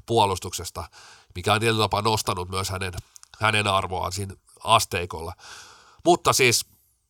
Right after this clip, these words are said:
sitten kahteen kenttään löytyy niinku tosi hyvää laatua,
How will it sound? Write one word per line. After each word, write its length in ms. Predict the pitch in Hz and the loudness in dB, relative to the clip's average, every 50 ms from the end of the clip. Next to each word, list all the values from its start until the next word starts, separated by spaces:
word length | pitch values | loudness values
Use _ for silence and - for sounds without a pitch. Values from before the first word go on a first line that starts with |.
| - | -2
sitten 360 | - 165 139 - - 120 98 - - _ _ _ _ _ _ _ _ _ _ _ _ _ _ _ _ _ _ _ _ _ _ _ | 0 0 0 0 0 -2 -4 -4 -6 _ _ _ _ _ _ _ _ _ _ _ _ _ _ _ _ _ _ _ _ _ _ _
kahteen 380 | - 156 139 110 - 120 110 113 | 4 4 4 4 2 0 -2 0
kenttään 400 | 135 131 120 110 - 120 113 113 | 2 0 0 0 2 2 2 4
löytyy 400 | 117 110 107 104 - 110 104 101 | 4 2 0 0 -2 -4 -6 -4
niinku 360 | 101 98 95 - 104 101 92 _ _ _ _ _ _ _ _ _ _ _ _ _ _ _ _ _ _ _ _ _ _ _ _ - | -4 -6 -8 -8 -14 -16 -16 _ _ _ _ _ _ _ _ _ _ _ _ _ _ _ _ _ _ _ _ _ _ _ _ -4
tosi 320 | 123 120 113 - 127 110 | -2 -2 0 0 0 0
hyvää 300 | 107 101 104 98 95 98 | 0 2 4 4 4 6
laatua, 680 | 104 104 104 98 95 - - 95 95 90 87 87 87 _ | 6 6 6 4 4 2 -2 -4 -2 -2 -4 -4 -8 _